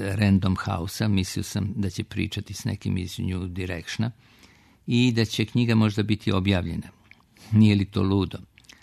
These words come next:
Crkoh od posla i od smejuljenja. Kad sam već kod toga, među pesmama koje ti šaljem je jedna koja počinje sa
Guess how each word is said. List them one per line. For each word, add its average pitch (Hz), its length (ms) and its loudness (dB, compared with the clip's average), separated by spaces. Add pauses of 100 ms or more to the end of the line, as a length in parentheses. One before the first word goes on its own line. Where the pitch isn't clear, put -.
(240)
Crkoh - 500 -2
od 101 140 -6
posla 110 520 -2
i 98 180 -2
od 90 140 -6
smejuljenja. 92 960 -2 (1300)
Kad 117 120 0
sam 120 120 2
već 127 140 -2
kod - 160 -2
toga, 127 380 -2
među 98 340 2
pesmama 113 480 0
koje 95 160 -4
ti 110 120 -6
šaljem 104 400 0
je 92 200 2
jedna 98 240 2
koja 95 220 -6
počinje 95 400 -2
sa 101 260 -6